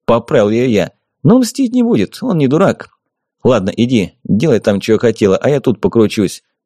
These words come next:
Пойду вон ещё водки выпью». «Не увлекайся», слабым голосом попросила Вика и ушла в кафельное царство.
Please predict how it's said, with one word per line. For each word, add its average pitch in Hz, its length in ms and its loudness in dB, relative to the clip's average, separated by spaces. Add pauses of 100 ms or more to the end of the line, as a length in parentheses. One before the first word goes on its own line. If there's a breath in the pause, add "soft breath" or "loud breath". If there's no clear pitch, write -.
Пойду 180 300 2
вон 101 200 0
ещё 101 320 0
водки 117 320 2
выпью». 95 420 0 (720)
«Не 113 240 2
увлекайся», 160 640 -4 (320)
слабым 101 420 0
голосом 117 400 0
попросила 101 460 0
Вика 190 240 0
и - 200 -2
ушла 131 360 0
в 117 80 -8
кафельное 98 580 0
царство. - 500 -6